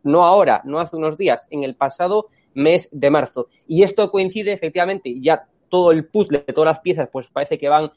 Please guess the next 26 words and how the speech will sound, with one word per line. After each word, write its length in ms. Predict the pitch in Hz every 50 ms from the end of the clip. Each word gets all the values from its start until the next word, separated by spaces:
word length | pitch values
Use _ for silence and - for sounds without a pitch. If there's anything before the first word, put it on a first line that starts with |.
| _ _ -
eh, 200 | - 147 151 -
cuadrando, 420 | - 180 170 170 175 190 214 208
coincide 340 | 208 165 143 135 160 165 185
con 120 | 185 175 156
la 40 |
información, 640 | 147 147 156 147 151 147 143 - 160 170 190 196 - _ _ _ _ -
eh, 240 | 139 143 135 131 -
que 120 | 143 135
dábamos 440 | 127 147 151 156 160 170 170 170 -
Alfonso 420 | 165 143 - 170 165 160 - 165
Rojo 440 | 156 165 160 - - 170 160 160 156
y 120 | 160 160 156
yo 260 | 190 180 160 - _
aquí 340 | - 139 135 - 190 180 147
en 80 | 127 127
Estado 280 | 123 _ - 151 151
de 40 | 151
Alarma 280 | 151 151 156 165 160 160
T 80 | 170
V 260 | 170 170 196 214 202 -
en 100 | 147 127
el 120 | 123 123 131
mes 140 | 151 143
de 80 | - 147
marzo, 300 | 156 165 165 160 - 175
hace, 340 | 139 - - 139 131 123